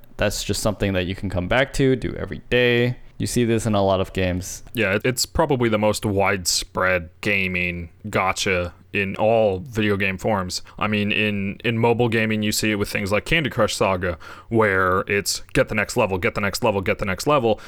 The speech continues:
Speaker 2: and they, they find ways to monetize it and make money off of it. You see it in, uh, games like, let's just throw out Diablo, 'cause I've been thinking about it recently. Uh, you see it in, hey,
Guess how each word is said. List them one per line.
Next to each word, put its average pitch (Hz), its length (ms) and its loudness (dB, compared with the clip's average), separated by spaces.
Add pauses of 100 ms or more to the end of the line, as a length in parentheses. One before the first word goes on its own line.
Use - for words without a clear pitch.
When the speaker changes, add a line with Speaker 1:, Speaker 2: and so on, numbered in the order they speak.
Speaker 2:
and 101 200 -2
they, 95 240 0
they 107 180 0
find 101 300 -2
ways 95 180 0
to 101 100 0
monetize 92 760 0
it 104 100 0
and 95 120 -6
make 92 180 -4
money 92 220 -2
off 90 220 -4
of 95 100 -8
it. 117 120 2
You 110 100 -2
see 104 380 0
it - 100 -2
in, 104 400 0
uh, 104 340 2
games 107 800 -2
like, 104 340 0
let's 107 180 0
just - 200 -4
throw 110 160 2
out 95 120 -2
Diablo, 107 480 2
'cause - 160 -6
I've 98 100 -2
been 98 140 -6
thinking 107 260 -4
about 101 200 -2
it - 60 -2
recently. 98 420 -2 (420)
Uh, 110 100 4
you 110 240 2
see 120 320 2
it - 60 0
in, 117 340 0
hey, 113 480 0